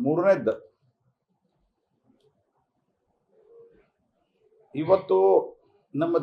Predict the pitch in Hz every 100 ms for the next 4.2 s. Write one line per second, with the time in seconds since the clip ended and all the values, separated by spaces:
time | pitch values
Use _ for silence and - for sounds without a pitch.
0 | 143 175 202 202 208 127 135 165 185 185
1 | 180 180 160 156 156 156 139 131 - 165
2 | 160 170 147 151 147 156 123 123 - 151
3 | 139 135 165 156 147 147 135 160 160 143
4 | - 156